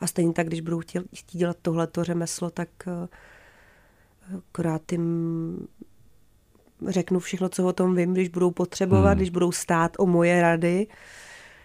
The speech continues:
Speaker 1: tak jim ráda pomůžu se vším, s čím jim pomoct můžu v rámci toho oboru a to je asi tak všechno. Budu spíš asi tak jenom sledovat třeba, ke komu jdou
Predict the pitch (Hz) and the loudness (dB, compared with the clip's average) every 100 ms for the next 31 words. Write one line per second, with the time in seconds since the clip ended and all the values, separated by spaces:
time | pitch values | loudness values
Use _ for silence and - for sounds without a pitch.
0 | _ _ _ _ _ _ 185 175 - 185 | _ _ _ _ _ _ -2 -2 0 4
1 | 180 185 180 170 170 175 180 175 180 180 | 6 6 4 2 2 0 0 2 2 2
2 | 180 185 180 - 185 180 - - 180 180 | 0 0 -4 -4 -2 -2 -4 -4 -2 -2
3 | 175 175 175 180 180 - 180 175 175 175 | -2 -4 -2 -4 -4 -2 2 4 2 2
4 | 190 196 175 180 180 185 180 185 175 180 | 0 0 -2 -2 -4 -4 -4 -4 -4 -2
5 | 185 190 190 180 185 185 190 - _ _ | -2 -4 -4 -6 -6 -8 -10 -14 _ _
6 | _ - _ 175 170 165 175 180 - 185 | _ -20 _ -6 -4 -6 -6 -8 -8 -8
7 | 196 185 170 175 170 - - - _ 165 | -4 -4 -4 -6 -10 -16 -18 -20 _ -8
8 | - 165 160 170 170 175 175 185 165 170 | -8 -8 -6 -4 -2 -4 -4 -4 -2 -2
9 | 170 - 175 180 170 - 170 170 170 170 | -4 -8 -6 -4 -4 -4 -4 -2 -4 -4
10 | 175 | -8